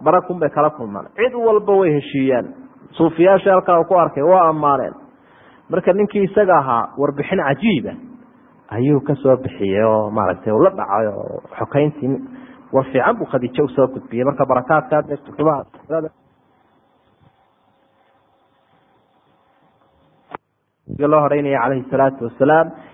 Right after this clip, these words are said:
iyo nin suufi ahaayoo ay markaa kulmeen oo lahaa geedkaa wuxuuna fadhiista un had iyo jeer rususha Ilaahay. Marka inuu ninkani rasuul noqon doono mustaqbalkaan u malaynaya. Waaya.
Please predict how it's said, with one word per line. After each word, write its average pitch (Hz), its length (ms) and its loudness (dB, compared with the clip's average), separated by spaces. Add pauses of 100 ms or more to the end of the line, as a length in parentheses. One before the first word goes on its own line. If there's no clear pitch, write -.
(120)
iyo 143 160 2
nin 175 160 0
suufi 139 380 0
ahaayoo 147 420 4
ay 117 200 -2
markaa 139 420 0
kulmeen 147 380 2
oo 143 120 4
lahaa 131 360 2 (560)
geedkaa 170 460 2
wuxuuna 165 320 2
fadhiista 135 460 0
un 165 100 2
had 165 120 2
iyo 160 140 4
jeer 156 200 2
rususha 135 380 -2
Ilaahay. 120 420 0
Marka 160 300 0
inuu 170 160 2
ninkani 156 340 0
rasuul 139 340 2
noqon 160 260 2
doono 151 180 4
mustaqbalkaan 139 560 -2
u 139 40 -2
malaynaya. 120 400 0 (1160)
Waaya. 165 320 2